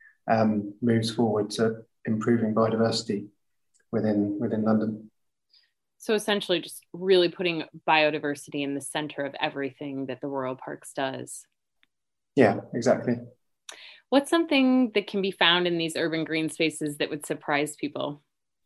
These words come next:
Speaker 1: I mean, we're lucky to be very well studied spaces. So we've got a huge amount of, of records of the wildlife living in the parks. Um, in recent years, we've also benefited from, we, we've got a great project running, the,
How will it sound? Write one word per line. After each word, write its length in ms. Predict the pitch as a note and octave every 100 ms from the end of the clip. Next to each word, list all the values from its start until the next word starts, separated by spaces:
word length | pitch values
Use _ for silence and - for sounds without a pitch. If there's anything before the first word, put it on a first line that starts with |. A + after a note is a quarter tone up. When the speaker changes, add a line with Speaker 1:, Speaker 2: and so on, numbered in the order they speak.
| _ _ _ - - -
Speaker 1:
I 40 |
mean, 160 | D3 D3+
we're 120 | D#3
lucky 280 | D#3 D#3 D3
to 140 | C#3+
be 400 | C3+ C3 C3 B2+
very 280 | B2+ C3+ C3
well 280 | B2 B2+ A#2+
studied 720 | - - - C3 A#2 A2 A2 - _
spaces. 880 | - - A#2+ G#2+ G#2+ A#2+ B2 - - _
So 140 | -
we've 160 | A2 G#2+
got 160 | A#2+ - -
a 240 | B2+ A2+ - -
huge 280 | - C3 A#2
amount 220 | A2 G#2+
of, 100 | G#2+ - C3
of 160 | A2
records 800 | B2 A#2+ - A2+ G#2+ - - - _
of 360 | A#2+ A2 A2 -
the 80 | A#2
wildlife 520 | A#2 A2 A2 A2 G#2+
living 260 | A#2+ A2+ G#2
in 60 |
the 60 | G#2
parks. 600 | G#2 A2 A2 - - - _
Um, 500 | A2 A2 G#2+ G#2+ G#2 - _ _ -
in 60 |
recent 360 | A#2 A#2+ A#2 B2
years, 240 | A#2+ A#2+
we've 140 | A#2+ A2+
also 480 | A2 - A2+ A2+ - -
benefited 580 | A#2 A2+ A#2+ A#2 A#2 -
from, 320 | A#2 A2 A2
we, 140 | A#2
we've 240 | A2+ C3 A#2+
got 120 | A2+
a 60 |
great 300 | A2 A#2 A2+
project 440 | - B2 B2 A2+ -
running, 280 | A#2+ A#2 A2+
the, 160 | G#2+